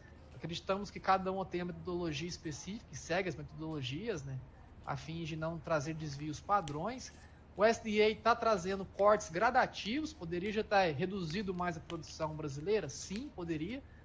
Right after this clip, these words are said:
porém tá no caminho certo, tá trazendo reduções, ah, relatório pós relatório,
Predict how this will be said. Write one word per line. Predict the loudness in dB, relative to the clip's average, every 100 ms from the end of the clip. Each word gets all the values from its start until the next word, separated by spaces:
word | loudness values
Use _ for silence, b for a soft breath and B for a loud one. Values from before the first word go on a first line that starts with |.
| -16
porém | -8 -6 -6
tá | 0 2 2
no |
caminho | 0 -2 -2 -8
certo, | -6 -6 -4
tá | -6
trazendo | -6 -6 -4 -4
reduções, | -4 -6 -6 -8 -8 -10 b b b b
ah, | 0
relatório | 4 8 6 8 8 8
pós | 4 0 2
relatório, | 0 0 2 2 2